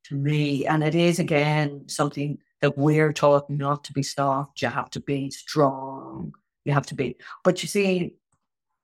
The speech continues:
in Tai Chi, the power comes from the softness, from the yielding, not from the fighting. So you don't ever fight or always counter, counter, counter attacks, you could call it. So you're using the incoming energy of your opponent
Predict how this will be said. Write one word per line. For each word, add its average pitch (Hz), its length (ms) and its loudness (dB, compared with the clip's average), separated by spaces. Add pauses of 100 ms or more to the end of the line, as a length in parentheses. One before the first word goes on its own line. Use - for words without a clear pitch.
in 220 80 0
Tai 165 240 2
Chi, 160 680 -2
the 139 120 0
power 160 540 4
comes 135 520 -4
from 139 180 -2
the 131 80 -4
softness, - 800 -8
from 143 140 0
the 135 80 -2
yielding, 143 600 0 (400)
not 139 240 0
from 135 120 -6
the 135 60 -2
fighting. 131 420 -4
So - 140 -6
you 147 140 -2
don't 180 220 4
ever 170 240 4
fight 139 440 2
or 123 140 -2
always 151 640 4 (300)
counter, 147 720 -2 (440)
counter, 139 580 -2 (340)
counter 139 640 0
attacks, - 640 -6
you 143 140 0
could - 180 -4
call 131 300 0
it. - 140 -6 (200)
So 156 100 0
you're 151 120 6
using 160 400 2
the - 80 -2
incoming 156 680 -2
energy 143 420 -2
of 139 140 -6
your 127 120 0
opponent - 640 -4